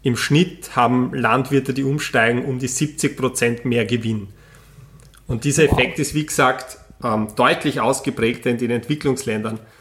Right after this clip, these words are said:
Speaker 1: als bei uns. Jetzt, jetzt ist die Frage, äh, könnte die Monopolbildung da ein Problem werden? Ähm, und da muss ich ganz ehrlich sagen, das weiß ich nicht. Und ich glaube auch nicht, äh, dass man das so allgemein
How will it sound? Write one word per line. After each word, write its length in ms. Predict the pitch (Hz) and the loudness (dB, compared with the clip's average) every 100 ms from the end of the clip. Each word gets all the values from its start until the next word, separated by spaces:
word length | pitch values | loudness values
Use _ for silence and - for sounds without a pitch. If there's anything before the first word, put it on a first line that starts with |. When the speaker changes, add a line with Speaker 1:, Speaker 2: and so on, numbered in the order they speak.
| - _ - | -20 _ -4
Speaker 1:
als 240 | 123 - - | -2 -2 0
bei 80 | 113 | -2
uns. 380 | 104 - - _ _ _ - _ - - | -2 -8 -16 _ _ _ -20 _ -20 0
Jetzt, 280 | 135 - 160 | 2 2 0
jetzt 200 | 139 190 | 2 2
ist 160 | 185 | 0
die 60 | 214 | -2
Frage, 560 | - 120 156 175 175 160 | 2 2 4 4 2 2
äh, 280 | 135 131 131 - - | 2 2 0 -4 -2
könnte 280 | 135 165 - | 0 0 -2
die 80 | 156 | -2
Monopolbildung 1300 | 143 147 147 139 156 190 190 147 151 156 170 196 185 - _ _ _ _ | 0 -2 -4 -2 0 0 0 -4 -2 -2 -2 -2 -4 -12 _ _ _ _
da 260 | 135 123 127 | 4 6 6
ein 240 | 143 127 | 2 -2
Problem 500 | 131 131 120 156 151 | -2 -4 -2 0 0
werden? 400 | 113 107 107 131 - - - - - - - - - - | 0 -2 -4 -8 -12 -20 -20 -20 -20 -20 -20 -20 -14 0
Ähm, 320 | 113 110 120 | 2 2 0
und 200 | 143 127 | -2 2
da 80 | 135 | 2
muss 180 | 156 151 | 2 0
ich 100 | 160 | 0
ganz 160 | 135 | 2
ehrlich 240 | 135 139 - | 4 2 2
sagen, 240 | 131 135 | 2 2
das 200 | 131 - | 0 0
weiß 240 | 113 151 | 0 2
ich 80 | 175 | 0
nicht. 240 | 123 131 135 | -2 -4 -4
Und 60 | |
ich 100 | 117 | -4
glaube 220 | 131 120 | 0 0
auch 80 | 135 | 0
nicht, 320 | 135 143 - | -2 -6 -10
äh, 40 | - 107 - - - - - | -14 -12 -12 -16 -20 -20 -6
dass 200 | 131 - | -4 -2
man 120 | 135 | 0
das 560 | 123 127 127 - - - _ | 2 2 0 -8 -12 -20 _
so 220 | - 151 | -6 0
allgemein 680 | 127 147 151 135 127 131 | 2 4 2 2 2 0